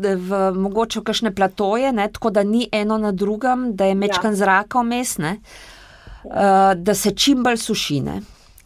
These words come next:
Speaker 1: Pa ne v
Speaker 2: Ja.
Speaker 1: vlažno klet, to se pravi na suho
Speaker 2: Aha.
Speaker 1: shraniti.
Speaker 2: Aha.
Speaker 1: Ne?
Speaker 2: No, zdaj pa še eno, prosim.
Speaker 1: Ja.
Speaker 2: Na našem vrtu letos, eh, smo sicer imeli nekaj paprik,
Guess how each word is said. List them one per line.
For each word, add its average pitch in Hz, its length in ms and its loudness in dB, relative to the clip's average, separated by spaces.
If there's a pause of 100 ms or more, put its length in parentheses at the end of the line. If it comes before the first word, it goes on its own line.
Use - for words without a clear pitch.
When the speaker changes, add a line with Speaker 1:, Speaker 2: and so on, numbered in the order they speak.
(120)
Speaker 1:
Pa 214 140 -2
ne 202 200 2
v 196 40 4
Speaker 2:
Ja. 185 60 2
Speaker 1:
vlažno 180 420 0
klet, - 520 -8
to - 100 -18
se 175 120 -12
pravi 180 200 -2
na 180 100 -2
suho 196 380 -2
Speaker 2:
Aha. - 40 0
Speaker 1:
shraniti. 160 520 -4 (600)
Speaker 2:
Aha. - 280 -12 (280)
Speaker 1:
Ne? 160 180 -4
Speaker 2:
No, 214 200 2
zdaj 240 160 2
pa 247 140 -4
še 226 180 -8
eno, 226 240 -2
prosim. 254 600 -2
Speaker 1:
Ja. 165 220 -2
Speaker 2:
Na 170 180 -4
našem 180 580 0
vrtu 262 400 -4
letos, 226 500 -2 (840)
eh, 180 240 4 (140)
smo 196 180 -8
sicer 220 320 -4
imeli 214 300 -2
nekaj 208 500 -2
paprik, 185 500 -4